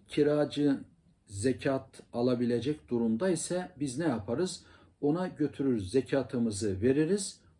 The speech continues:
O da bize kiramızı verir. Bu şekilde o, e, kirasını vermiş olur. Biz de zekatımızı vermiş oluruz.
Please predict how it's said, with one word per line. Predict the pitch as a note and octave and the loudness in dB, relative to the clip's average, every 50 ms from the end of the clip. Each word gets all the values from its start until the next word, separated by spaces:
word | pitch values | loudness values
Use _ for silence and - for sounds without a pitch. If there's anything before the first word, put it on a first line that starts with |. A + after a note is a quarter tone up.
| - | -2
O | - G3 F#3+ | 0 0 2
da | F#3 D#3 B2+ | 2 2 2
bize | B2+ A#2+ A2+ D#3+ F#3+ G3+ - - - | 2 0 2 2 0 0 -2 -6 -14
kiramızı | - - D#3 D3 C#3+ C3+ B2 A#2+ A2+ G#2 F#2+ F#2 G#2 G2 F#2+ | -6 2 4 4 6 6 4 2 2 0 0 -2 -2 0 4
verir. | C3+ D3+ D#3+ G3 G#3+ G#3 - - _ _ _ _ _ - | 4 4 4 4 0 0 -4 -16 _ _ _ _ _ -4
Bu | G3+ G3 | -4 -2
şekilde | - C#3 A#2 - - A#2 A2 G#2 G#2 D#3+ F#3+ G#3 G#3 G3+ - - - _ _ _ - | -2 -2 -4 -2 -2 -2 -2 2 2 4 4 4 2 -2 -8 -18 -20 _ _ _ 0
o, | D#3 E3+ F#3+ G3+ G3 - - _ _ _ _ _ _ _ _ _ _ _ - | 4 6 6 6 6 2 -4 _ _ _ _ _ _ _ _ _ _ _ -6
e, | B2 A#2+ A#2+ A#2 A#2 A2+ A2+ A2+ A2+ A2+ - - - | -2 0 2 2 4 4 4 4 4 2 -2 -6 -4
kirasını | - D3+ D3 D3+ D3 D3 C#3+ - - D#3+ E3+ F3 C#3+ | 4 4 6 6 6 4 2 0 -2 -4 -2 0 2
vermiş | C#3 B2+ A#2 A2+ G2+ F#2+ A2+ | 2 2 2 0 -2 -2 -2
olur. | A#2 C3 F3 G3 G3+ - - | 0 0 0 0 -2 -4 -8
Biz | A3+ G3+ D3 B2+ | -6 -6 -4 -2
de | F3+ F#3+ G3+ G#3 - - | -2 0 0 -2 -4 -8
zekatımızı | - - E3 D#3 - - C3+ C3 - - A#2+ B2 A2+ G#2 G2 A#2 A2+ G2 F#2+ F#2+ | -2 0 0 0 2 0 0 0 0 0 2 2 2 2 2 2 2 2 0 -4
vermiş | F#2 F#2+ G2+ B2 A#2+ G2+ G2+ G2+ G2 F#2+ - | -8 0 4 4 4 4 2 -2 -2 -4 -6
oluruz. | - G#2+ G#2+ G2+ G2 F#2+ F2+ F#2 - - - - | -6 -6 -4 -4 -4 -4 -4 -6 -8 -10 -12 -16